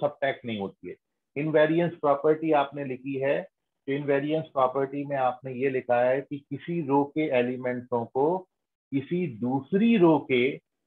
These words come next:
corresponding एलिमेंट से subtract करना है। वहां पर other word आपने लिखा है, रो दूसरी होना चाहिए, किसी रो में से उसी रो को subtract नहीं करना,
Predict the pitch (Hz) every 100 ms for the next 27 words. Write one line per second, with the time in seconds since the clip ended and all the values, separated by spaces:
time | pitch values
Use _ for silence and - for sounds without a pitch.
0 | _ 139 139 - - 156 160 160 135 131
1 | 131 127 127 143 135 117 - 104 98 95
2 | 87 92 90 90 98 120 - 139 123 123
3 | 156 143 143 131 123 - 117 101 101 92
4 | 87 _ _ _ - 107 156 139 143 151
5 | 151 123 117 110 110 98 92 127 123 156
6 | 143 143 143 151 143 127 156 147 139 147
7 | 139 - 139 131 143 135 123 120 -